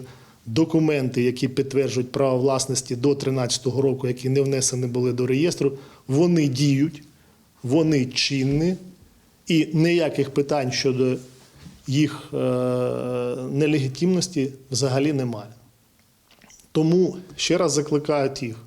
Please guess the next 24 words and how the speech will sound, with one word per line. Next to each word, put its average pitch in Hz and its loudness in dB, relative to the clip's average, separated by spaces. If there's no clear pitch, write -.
хто 147 0
має 156 0
документи 139 0
на 127 0
руках 123 -8
до 147 -2
тринадцятого 131 -2
року, 113 -10
перевірте 139 0
їх, 139 -2
подивіться, 143 2
щоб 131 -2
вони 135 2
у 131 2
вас 127 2
всі 151 0
були 131 2
в 131 0
наявності. 117 -6
І 151 4
основним 156 2
аргументом, 131 0
який 127 -2
зараз 127 0